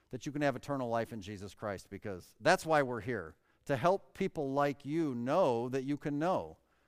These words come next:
But most of you would say you already know that. So let me ask you another question. When's the last time you've reproduced yourself spiritually? You see, that gets a little trickier, doesn't it? I mean, what if somebody were to actually come to you?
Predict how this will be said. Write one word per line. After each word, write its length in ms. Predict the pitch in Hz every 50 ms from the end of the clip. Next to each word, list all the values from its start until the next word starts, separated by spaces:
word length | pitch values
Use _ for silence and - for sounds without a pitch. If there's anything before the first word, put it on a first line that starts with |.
| _ _ _ _ _ _ _ _ _ _ _ -
But 100 | 139 139
most 240 | 156 196 247 - -
of 80 | 196
you 100 | 185 180
would 120 | 160 151 127
say 160 | - 160 147
you 160 | 143 139 135
already 240 | 131 127 123 117 117
know 180 | 113 113 110 107
that. 240 | 101 85 78 - - _ _ _ _ _ _ _ _ _ _ _ _ _ _ _ _ _ _ _
So 100 | - 170
let 60 | 170
me 100 | 170 160
ask 180 | 160 156 - -
you 40 | 147
another 200 | 143 143 143 131
question. 400 | - 120 92 85 - - 76 - _ _ _ _ _ _ _ _ _ _ _ _ _ _ _ _
When's 200 | - 147 160 135
the 60 | 156
last 280 | 143 143 143 143 - -
time 220 | 156 139 131 123
you've 180 | 117 120 101 113
reproduced 480 | 127 120 - 123 104 110 113 107 -
yourself 340 | - 98 92 - 104 90 85
spiritually? 520 | - - - 92 87 82 - - - - - _ _ _ _ _ _ _ _ _ _ _ _ _ _ _ _ _ _ _ _ _ _ _ -
You 80 | - 120
see, 200 | - 165 156 151 - _ _ _ -
that 200 | 151 190 214 -
gets 160 | 247 208 -
a 40 | 202
little 160 | 196 185 165
trickier, 400 | 131 - 180 165 - 127 107 104
doesn't 260 | 107 117 110 90 95
it? 120 | 87 73 - _ _ _ _ _ _ _ _ _ _ _ _ _ _ _ _ _ _ - -
I 60 | 170
mean, 340 | 190 185 180 151 135 113 110 _ _ _ _ _ _ _ _ _ - _ _
what 160 | - 190 269 330
if 140 | 339 262
somebody 580 | - - - 240 254 254 240 214 196 156 151 147
were 220 | 147 147 170 180
to 100 | 170 165
actually 520 | 143 165 180 220 220 - - 190 185 170 165
come 380 | - - - 202 208 208 202 185
to 140 | - - 143
you? 280 | 113 101 87 78 76